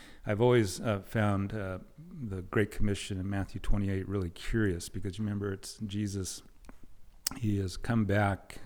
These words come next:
Uh, he is now speaking to his disciples about, you know,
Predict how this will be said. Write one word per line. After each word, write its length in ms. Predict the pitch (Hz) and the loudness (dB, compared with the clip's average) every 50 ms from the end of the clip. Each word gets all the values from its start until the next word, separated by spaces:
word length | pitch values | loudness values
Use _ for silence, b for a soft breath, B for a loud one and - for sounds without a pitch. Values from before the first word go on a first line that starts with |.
| 117 | -6
Uh, 160 | 104 95 95 | -6 -4 -4
he 160 | 92 90 101 98 | -4 -4 -4 -4
is 140 | 92 90 101 | -4 -4 -2
now 160 | 101 101 98 | -2 -2 -2
speaking 460 | - - - - 104 - - 104 95 - | -4 -6 -6 -6 -6 -4 -4 -6 -4 -4
to 100 | - 104 | -2 -2
his 200 | 98 92 87 87 | -2 -2 -4 -6
disciples 640 | 90 87 - - 101 95 92 - - 98 90 87 | -8 -8 -6 -6 -4 -6 -6 -6 -8 -10 -8 -8
about, 340 | 95 92 90 92 95 98 - B B B B B B B B B B B B - | -8 -8 -6 -6 -6 -8 -8 B B B B B B B B B B B B -6
you 100 | 117 107 | -4 -4
know, 200 | 101 90 90 92 | -2 -4 -6 -8